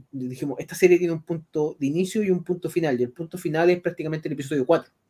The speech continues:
¿sí? Que es cuando Obi-Wan muere, no, no hay más. Eh, pero te muestran un Jedi que cayó en la des-, cayó en desesperación, cayó en abandono, cayó, es como las personas que dejan de creer, y yo puedo entender esa cosa, pero dejan de creer no solamente en, no, no estoy hablando de religión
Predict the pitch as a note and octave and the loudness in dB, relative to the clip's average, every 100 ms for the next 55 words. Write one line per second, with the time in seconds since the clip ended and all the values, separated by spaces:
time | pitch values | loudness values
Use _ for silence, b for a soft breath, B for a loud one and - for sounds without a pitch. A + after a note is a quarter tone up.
0 | _ _ - b b b _ B2 B2 B2 | _ _ -20 b b b _ -4 -2 -2
1 | - _ _ C#3 D#3 D3 D3 D3 D3+ D#3+ | -6 _ _ -4 -2 2 2 4 4 4
2 | D3+ C3+ B2+ G#3 F3+ G2+ - _ C#3 C3 | 0 -6 -10 2 2 2 -6 _ -6 -4
3 | C3 E3 F3 - - b b b b b | -2 2 2 2 -12 b b b b b
4 | b b _ - D3+ D3+ D3 - F3 F3 | b b _ 2 6 6 6 4 6 6
5 | F#3 F#3+ B3 B3 B3+ B3 F#3+ A3+ A#3+ A3 | 4 4 2 4 4 2 2 2 2 0
6 | G#3+ F#3+ F3 G3 A3 G#3+ G3 F#3 _ E3 | 0 2 6 4 4 0 -2 -8 _ -8
7 | - E3 G#3 A#3 A3+ A3+ - F#3 C#3+ F3+ | 0 2 2 0 -2 -4 -2 0 0 -2
8 | F#3+ G3 G3 G#3 C#3+ A#2+ C#3+ D3 B2 C3 | 0 -2 0 -2 -2 -2 -2 -2 0 2
9 | D#3+ E3 - A3+ A#3 A#3 G#3+ F#3+ - F#3 | 2 0 -2 0 2 2 -2 -6 -8 -10
10 | A#3 A#3 A3 A3+ G#3+ G3 B3 F3 C3+ C#3+ | -8 -4 -4 -2 -4 2 2 2 -2 -2
11 | E3 F3 F3+ F#3 G3 F#3+ C4 F#4 - - | 0 0 2 0 0 -2 -2 -2 -4 -12
12 | b b b b b _ E3 G#3+ B3+ A3+ | b b b b b _ 4 6 4 2
13 | G#3+ A3 A#3+ A#3 A3+ A3+ A3+ - A3+ G#3 | 4 2 2 0 2 2 0 0 0 0
14 | F3 C3+ C#3 D#3 E3 D#3 E3+ F3 G#3+ G#3+ | -4 -4 -8 -10 -10 0 2 4 2 0
15 | F#3+ C#3+ A3+ C#3+ | -2 0 -2 -2